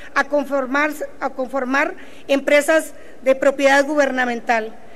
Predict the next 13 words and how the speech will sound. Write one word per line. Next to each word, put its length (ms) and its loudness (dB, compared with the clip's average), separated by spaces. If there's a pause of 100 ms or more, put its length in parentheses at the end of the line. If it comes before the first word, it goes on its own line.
(180)
Debemos 380 4
dejar 320 4
muy 140 2
claro 480 4 (240)
que 100 2
no 140 2
seremos 480 2
omisos 560 0
y 80 -6
tolerantes 760 0 (200)
a 100 6
deficiencias 760 2
operativas, 840 -2